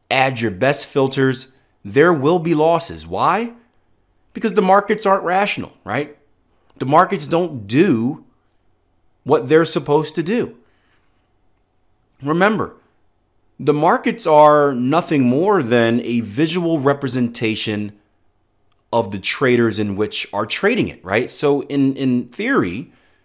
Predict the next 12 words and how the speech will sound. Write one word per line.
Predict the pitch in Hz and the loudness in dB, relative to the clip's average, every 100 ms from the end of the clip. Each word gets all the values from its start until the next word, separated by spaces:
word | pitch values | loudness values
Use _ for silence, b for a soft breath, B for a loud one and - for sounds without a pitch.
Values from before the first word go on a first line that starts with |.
| b - | b -2
they | 151 | 2
are | 196 190 | 4 6
a | 147 | 6
living, | 120 127 156 185 180 180 165 117 | 4 4 4 2 2 -2 -4 -4
breathing | 135 170 147 151 143 143 - | 0 2 2 2 0 -2 -2
organism | 147 208 175 113 101 117 127 135 | 0 4 6 4 0 0 0 -4
just | - 131 - | -4 -4 0
like | 147 147 | 0 2
us. | 160 - - | 2 0 0
They | 110 | -6
represent | 104 131 139 123 135 139 - | -2 -4 -2 -2 -2 -2 -2
us. | 196 220 - - | 0 0 -2 -12